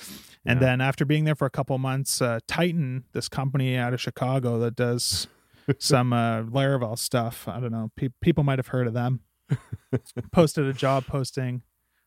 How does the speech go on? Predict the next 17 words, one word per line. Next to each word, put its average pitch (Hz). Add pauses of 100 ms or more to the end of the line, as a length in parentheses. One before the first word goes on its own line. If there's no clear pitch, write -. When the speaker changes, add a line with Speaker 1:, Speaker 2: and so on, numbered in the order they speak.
(160)
Speaker 1:
on, 123
uh, 120 (280)
on 127
the 127
old 127
Laravel 131
jobs 143
site. 123 (680)
Speaker 2:
Yeah. 107
Speaker 1:
And, 131
uh, 131
I 135
applied 143
for 139
that 160
and, 135
uh, 135